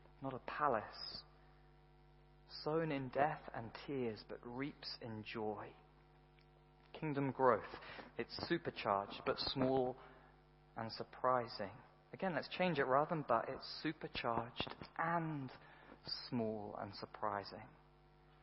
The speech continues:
Do you see? That's the different view Jesus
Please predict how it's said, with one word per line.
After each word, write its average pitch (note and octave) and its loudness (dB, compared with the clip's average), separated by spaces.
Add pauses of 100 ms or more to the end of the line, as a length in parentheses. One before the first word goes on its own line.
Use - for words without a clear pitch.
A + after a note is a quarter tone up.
(600)
Do - -18
you C#3 -4
see? D3 0
That's D3 8
the F#3+ 4
different - 0
view C3+ 2
Jesus A#2+ -2